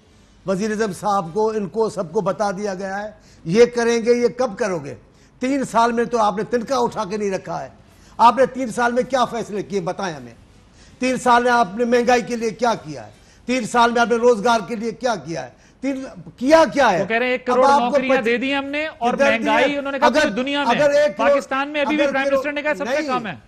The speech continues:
Speaker 1: नहीं है भाई साहब, अगर करोड़ दिए, हमारी सिंध का हिस्सा हमें दे, हमारा झगड़ा इसमें होगा।
Speaker 2: नहीं,
Speaker 1: आपने वफाक की एक करोड़ नौकरियां दी हैं,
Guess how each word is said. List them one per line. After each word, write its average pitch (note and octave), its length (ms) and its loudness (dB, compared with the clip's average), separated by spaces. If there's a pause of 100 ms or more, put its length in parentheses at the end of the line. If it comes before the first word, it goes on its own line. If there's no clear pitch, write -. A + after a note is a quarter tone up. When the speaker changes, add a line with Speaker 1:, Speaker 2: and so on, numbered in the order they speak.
Speaker 1:
नहीं B3 240 -8
है C4+ 60 -6
भाई F#3+ 160 -6
साहब, D#3+ 240 -8 (160)
अगर A#3 180 -2
करोड़ C4+ 380 0
दिए, D4 400 -4 (220)
हमारी A#3 320 0
सिंध G#3 180 -10
का A3+ 140 -4
हिस्सा F#3+ 220 -6
हमें E3+ 220 -10
दे, D#3 180 -12 (1040)
हमारा B3+ 240 4
झगड़ा C4 360 0
इसमें A3+ 220 -2
होगा। C#3 300 -10 (400)
Speaker 2:
नहीं, A3+ 80 4
Speaker 1:
आपने C#4+ 180 2
वफाक C4+ 400 -2
की C#4+ 80 -6
एक A#3 160 -2
करोड़ C#4+ 160 -4
नौकरियां C#4+ 400 -6
दी D4 100 -10
हैं, D4 180 -10